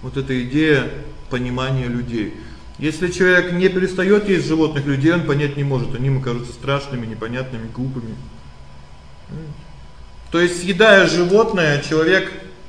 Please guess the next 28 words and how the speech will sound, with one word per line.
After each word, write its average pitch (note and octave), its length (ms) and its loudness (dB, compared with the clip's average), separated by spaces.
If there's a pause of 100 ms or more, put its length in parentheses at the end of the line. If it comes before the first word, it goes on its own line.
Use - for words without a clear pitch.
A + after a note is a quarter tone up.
(260)
подготавливается E3+ 1000 4
к - 80 -6
общению D3 520 0
с - 80 -6
человеком, C3+ 480 -2 (300)
и D3 80 -4
поэтому F3 420 2
общение F3+ 440 0
сводится E3+ 440 -2
к - 60 -8
тому E3 240 -2
же D#3+ 80 -2
принципу. D#3 480 -4 (1200)
Кто D#3 120 -2
кого D3 200 0
съест. A#2+ 340 -8 (1040)
Понимаете? E3+ 240 -12 (800)
Кто F#3 100 -6
кого F3+ 200 -2
съест D#3+ 460 -2
просто, G#2+ 300 -12
вот A2 180 -12
и - 20 -14
всё. - 220 -12 (1080)
Кто F3 160 -4
кого D#3+ 220 0
первым C3+ 440 2
съест. G#2 340 -8